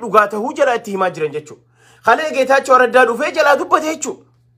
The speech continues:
Juntaa ajjeefna jaan hunoo Dabra Tsiyoonis ni jira. Geetaachoo Raddaafis ni jiran. Manguddoo sukkara qabdu, manguddoo kazaraa yaatu. Ha? Manguddoo ija hin qabne harkaan deemanii manaa qaqqabanii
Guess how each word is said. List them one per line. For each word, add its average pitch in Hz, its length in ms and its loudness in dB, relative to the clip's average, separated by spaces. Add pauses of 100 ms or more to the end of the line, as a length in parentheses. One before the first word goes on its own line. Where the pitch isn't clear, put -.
(680)
Juntaa 294 460 0
ajjeefna 294 440 -4
jaan 254 260 2
hunoo 277 220 2
Dabra 233 240 6
Tsiyoonis 262 380 2
ni 311 100 -6
jira. 330 200 -4 (800)
Geetaachoo 254 420 0
Raddaafis 294 440 2
ni 294 100 -6
jiran. 320 320 0 (380)
Manguddoo 220 520 0
sukkara 311 340 2
qabdu, - 300 -2 (240)
manguddoo 233 480 0
kazaraa 302 360 4
yaatu. 311 360 2 (680)
Ha? 240 120 2 (840)
Manguddoo 254 680 2
ija 277 160 2
hin 285 120 -2
qabne 208 360 -2 (400)
harkaan 269 540 0
deemanii 262 340 2
manaa 269 240 4
qaqqabanii 262 680 0